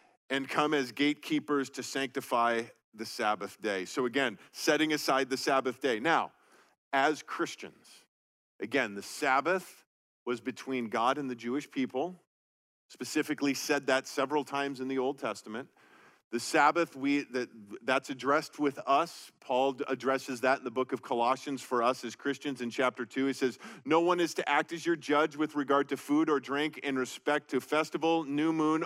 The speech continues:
or Sabbath day, things which are a mere shadow of what is to come, but the substance belongs to Christ." All of the Jewish sacrificial system, all of the festivals, even the Sabbath day itself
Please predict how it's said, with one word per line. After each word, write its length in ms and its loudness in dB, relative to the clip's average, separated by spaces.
or 280 4
Sabbath 600 2
day, 380 2
things 260 2
which 160 0
are 160 6
a 80 2
mere 220 2
shadow 600 2
of 120 2
what 160 2
is 160 -4
to 80 -6
come, 420 -2
but 180 2
the 120 -2
substance 760 0
belongs 920 2
to 100 -4
Christ." 600 -4
All 300 6
of 120 0
the 80 0
Jewish 360 0
sacrificial 720 -2
system, 600 -4
all 280 6
of 140 0
the 80 -4
festivals, 920 -4
even 300 2
the 80 2
Sabbath 720 2
day 260 2
itself 840 -2